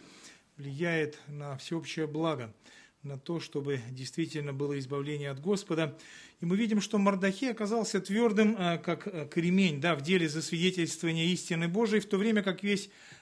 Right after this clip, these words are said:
а, Израиль оставил служение истинному Богу, то есть оказавшись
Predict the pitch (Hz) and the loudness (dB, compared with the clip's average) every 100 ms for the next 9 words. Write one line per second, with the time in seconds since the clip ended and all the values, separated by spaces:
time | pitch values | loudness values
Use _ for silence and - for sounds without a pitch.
0 | - 160 226 185 202 277 269 233 233 294 | -4 -2 0 0 0 2 2 2 2 0
1 | 247 190 190 165 156 147 139 131 - 135 | 2 2 0 -2 -2 -4 -6 -8 -8 -6
2 | 135 135 147 131 123 - 123 - 156 160 | -6 -4 -2 -2 -4 -10 -10 -10 -10 -4
3 | 196 - 151 - | -4 -4 -8 -10